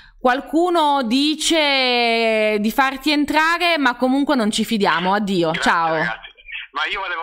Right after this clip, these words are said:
Speaker 2: aggiungere una cosa, cioè l'avete chiesto a tutti e a me non avete chiesto i consigli, io me li ero preparati.
Speaker 1: Ah!
Speaker 2: Cattiveria adesso ve ne dico soltanto uno.
Speaker 1: <laughs>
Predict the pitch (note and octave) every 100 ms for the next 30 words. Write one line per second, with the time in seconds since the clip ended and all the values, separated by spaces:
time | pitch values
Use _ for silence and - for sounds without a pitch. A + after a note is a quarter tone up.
0 | D#3 C#3+ E3 E3 D3 B2+ C#3 A#2 A2 C3
1 | A#2 C#3 - D#3 D3 D#3 - E3+ F3 -
2 | E3+ D#3 - A#2+ B2+ C3 A2+ A2+ C3 B2+
3 | B2+ - - B2+ - C3 A2 A#2 A2 G#2
4 | G#2 A2 B2+ A2+ A#2 - B2 B2+ - -
5 | A4+ A4 G4+ F#4 E4 D#4 C#4 C4+ B3+ B3
6 | A3+ G#3+ G#3 G3 F#3+ F#3 E3+ D#3 A2+ G3
7 | G#3+ G#3 G3 - E3+ D#3 D#3 D#3 - G3
8 | - F#3+ - F3 - - A3+ F4+